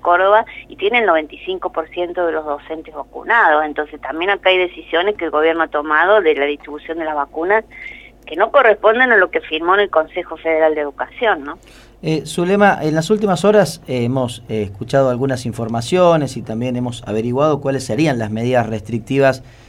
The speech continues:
Speaker 2: en la provincia de Córdoba a partir de mañana. Y la presencialidad, eh, pareciera que no está dentro del, del debate, ¿no? No,
Speaker 1: No,
Speaker 2: no
Speaker 1: por
Speaker 2: se, no se ha
Speaker 1: eso
Speaker 2: indicado este tema como uno de los prioritarios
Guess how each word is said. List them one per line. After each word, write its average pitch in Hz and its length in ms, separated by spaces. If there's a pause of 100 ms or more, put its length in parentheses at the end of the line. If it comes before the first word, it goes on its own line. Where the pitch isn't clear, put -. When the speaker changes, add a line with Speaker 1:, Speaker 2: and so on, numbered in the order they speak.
(140)
Speaker 2:
en 117 80
la 135 80
provincia 143 340
de 143 80
Córdoba 156 480
a 123 120
partir 135 360
de 139 120
mañana. 123 540
Y 160 80
la 165 140
presencialidad, 175 920 (220)
eh, 131 360 (440)
pareciera 143 400
que 180 100
no 165 80
está 165 240
dentro 117 380
del, 98 200 (140)
del 107 200
debate, 107 420
¿no? 170 280
No, 151 140
Speaker 1:
No, 151 80
Speaker 2:
no 160 80
Speaker 1:
por 254 80
Speaker 2:
se, 269 120 (120)
no 285 120
se 262 120
ha - 20
Speaker 1:
eso - 20
Speaker 2:
indicado 175 440
este 127 220
tema 151 300
como 135 280
uno 185 420 (280)
de 143 100
los 143 140
prioritarios 175 920